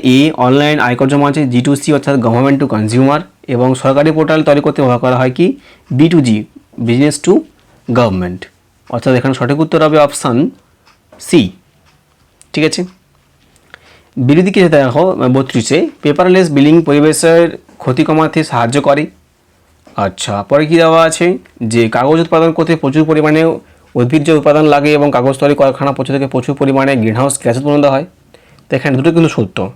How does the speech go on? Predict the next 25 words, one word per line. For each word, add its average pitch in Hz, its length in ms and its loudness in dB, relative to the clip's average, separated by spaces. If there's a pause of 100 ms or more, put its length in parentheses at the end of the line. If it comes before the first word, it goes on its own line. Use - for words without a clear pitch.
(140)
এবং 123 220 -2
সঠিক 135 380 -4
ব্যাখ্যা, 120 280 -4
যেহেতু 165 320 2 (380)
দুটোই 156 200 2
পেপারলেস 147 380 0
বিলিং 123 200 2
থেকে 123 220 0
এসছে, 131 300 -4 (520)
তাই 120 120 -4
এই 147 200 2
হবে 135 160 0
এখানে 117 240 -2 (300)
সঠিক 123 420 -2
উত্তর। 123 320 -2 (920)
তেত্রিশে 170 300 -2
কি 190 160 0
আছে? 190 200 2 (160)
নিচের 143 200 0
সূচকগুলি 175 440 0
কোনটি 165 300 2
অনলাইন 147 340 2
শপিংয়ের 165 440 -2
অসুবিধা 170 720 2
দিক? 117 380 0